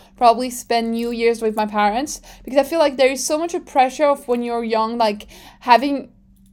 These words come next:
only spending New Year's Day with your friends and, uh,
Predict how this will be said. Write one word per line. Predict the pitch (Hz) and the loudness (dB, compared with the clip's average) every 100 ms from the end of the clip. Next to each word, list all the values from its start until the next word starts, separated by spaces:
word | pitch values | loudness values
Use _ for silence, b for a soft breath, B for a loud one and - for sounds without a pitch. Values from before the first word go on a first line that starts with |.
| - | -2
only | 277 285 311 | 0 2 0
spending | 311 277 254 269 | 0 0 0 0
New | 254 254 | -2 -2
Year's | 262 247 262 247 | -2 0 -2 0
Day | 233 226 | 2 2
with | 214 254 | 2 -4
your | 269 | -4
friends | 262 254 226 240 254 - b b b - | -2 0 0 -2 -8 -12 b b b 2
and, | 240 233 240 233 220 | 6 6 6 0 -2
uh, | 233 226 226 220 214 | 2 4 4 4 2